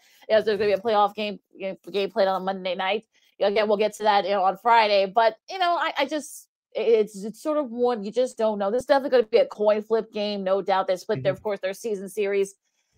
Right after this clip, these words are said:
Speaker 1: These two know, these two teams know each other well. You know, their coaches know each other pretty well. So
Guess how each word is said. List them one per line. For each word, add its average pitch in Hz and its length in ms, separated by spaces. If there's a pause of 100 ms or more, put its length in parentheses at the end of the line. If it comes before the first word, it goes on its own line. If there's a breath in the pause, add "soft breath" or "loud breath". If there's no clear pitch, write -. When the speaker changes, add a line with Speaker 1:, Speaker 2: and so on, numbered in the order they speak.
(160)
Speaker 1:
These 339 240
two 349 120
know, 269 360
these 311 200
two 320 80
teams 262 240
know 240 100
each 233 160
other 220 160
well. 208 400
You 196 80
know, 175 40
their 170 120
coaches 226 320
know 220 160
each 208 100
other 208 140
pretty 208 180
well. 202 380
So 214 400